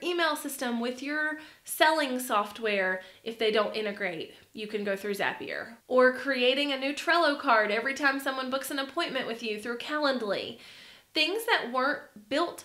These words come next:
to work together and don't natively integrate can go through Zapier and make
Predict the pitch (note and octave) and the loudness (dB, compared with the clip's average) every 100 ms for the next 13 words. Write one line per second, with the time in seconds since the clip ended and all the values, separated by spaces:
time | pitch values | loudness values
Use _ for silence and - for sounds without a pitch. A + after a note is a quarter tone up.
0 | - D4+ A#3+ A3+ - C4+ C4+ D#4+ D#4+ G3+ | -8 -2 0 0 -2 0 2 2 0 -4
1 | A3+ A3+ C4 B3+ A#3+ A3 C#4 C#4+ D4 - | -4 0 -2 -2 -2 0 0 -2 -4 -6
2 | A3+ A3+ C#4+ E4+ F4 - - - B3+ A#3+ | -4 -2 0 0 -2 -10 -20 -10 -4 0
3 | G#3 G#3 A#3+ C4 B3 B3+ D#4 E4+ G#4 G#4+ | -2 -2 -6 0 0 0 0 -2 -2 -6
4 | - - A#3 A3+ G#3 - - | -14 -6 -2 0 -2 -6 -18